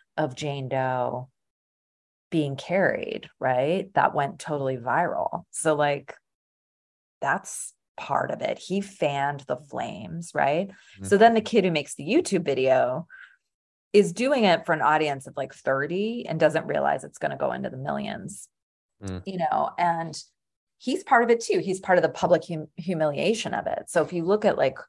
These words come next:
Speaker 1: what these assaults are, right? It's, like, this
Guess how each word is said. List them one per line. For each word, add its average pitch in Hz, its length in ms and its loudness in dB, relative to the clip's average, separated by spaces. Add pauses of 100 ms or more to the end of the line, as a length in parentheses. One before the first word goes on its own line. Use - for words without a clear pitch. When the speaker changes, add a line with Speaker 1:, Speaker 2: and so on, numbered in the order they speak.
(360)
Speaker 1:
what 160 260 4
these 147 160 -4
assaults - 520 -4
are, 135 320 2
right? 135 300 0
It's, - 140 -8
like, - 120 -4
this - 360 -10